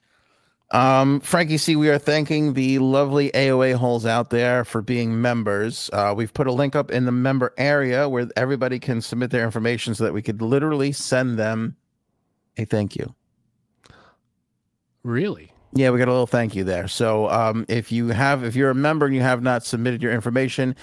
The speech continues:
Speaker 1: you gotta do that now before, um, Thanksgiving Eve, 'cause once Thanksgiving hits, we're gonna take that down. Uh, and if you're not a member and you wanna get in on the thanks, uh,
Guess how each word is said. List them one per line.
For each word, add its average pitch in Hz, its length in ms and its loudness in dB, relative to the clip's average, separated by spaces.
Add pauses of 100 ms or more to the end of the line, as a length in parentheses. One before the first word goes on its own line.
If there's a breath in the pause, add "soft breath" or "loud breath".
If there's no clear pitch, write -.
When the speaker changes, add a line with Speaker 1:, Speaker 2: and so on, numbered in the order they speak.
(260 loud breath)
Speaker 1:
you 113 120 -2
gotta 135 180 2
do 131 160 2
that 127 220 2
now 127 280 2
before, 123 840 0
um, 104 340 -4
Thanksgiving 113 640 -2
Eve, 131 400 0
'cause 113 300 -4
once 110 200 -2
Thanksgiving 104 460 -2
hits, 104 220 -4
we're 98 60 -4
gonna 95 140 -4
take 98 220 -4
that 95 160 -4
down. 107 320 -2 (540 loud breath)
Uh, 98 240 -2
and 117 120 2
if 113 120 0
you're 120 100 2
not 160 200 6
a 160 40 2
member 143 260 4
and 127 80 2
you 127 80 2
wanna 127 180 0
get 123 180 0
in 127 40 0
on 123 140 -2
the 117 100 -2
thanks, 120 600 -2
uh, 92 220 -6